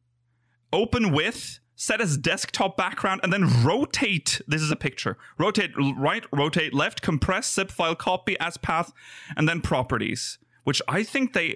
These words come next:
I think properties is something they, they might have added in an update 'cause I feel like it wasn't there. And then you click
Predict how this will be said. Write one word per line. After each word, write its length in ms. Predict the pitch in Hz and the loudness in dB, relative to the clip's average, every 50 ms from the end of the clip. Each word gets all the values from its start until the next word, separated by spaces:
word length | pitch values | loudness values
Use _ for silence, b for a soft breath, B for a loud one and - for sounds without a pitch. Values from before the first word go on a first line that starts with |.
| - - | -4 -4
I 120 | - - 254 | -4 -4 -4
think 400 | - - 269 269 262 - - - | -4 -2 -2 -2 -4 -6 -10 -6
properties 520 | - - 156 147 - - 254 175 175 - - | -2 0 0 0 2 0 0 0 0 -2 -4
is 100 | 151 - | -2 -2
something 400 | 165 151 143 - 156 143 131 123 | 0 0 2 2 2 4 4 4
they, 260 | 127 127 123 120 117 - | 4 4 2 2 0 0
they 220 | 110 127 127 123 127 - _ - | -2 -2 -2 -2 -4 -10 _ -4
might 460 | - 135 120 120 120 120 127 151 165 | 2 4 4 6 6 4 4 2 0
have 120 | 170 160 - - | 0 -2 -2 -2
added 240 | - - 127 131 139 | -2 0 0 2 2
in 80 | 131 | 2
an 80 | 127 117 | 2 2
update 460 | - - 98 - - - 170 202 - | 0 -2 -4 -4 -2 -2 -2 -2 0
'cause 160 | - 147 123 127 | -2 0 0 0
I 100 | 123 127 | 0 -2
feel 260 | 117 - - - 170 175 | -4 -4 -2 0 0 2
like 160 | 170 151 131 | 2 0 0
it 100 | 123 107 | 0 0
wasn't 380 | 110 120 120 117 127 117 101 | 2 2 2 2 2 0 2
there. 280 | - 113 113 139 175 - - | 2 2 2 2 2 2 2
And 100 | 131 143 | 2 2
then 80 | 170 | 2
you 80 | 190 202 | 2 0
click 300 | - - 202 185 151 - | 0 0 -2 -2 -2 -6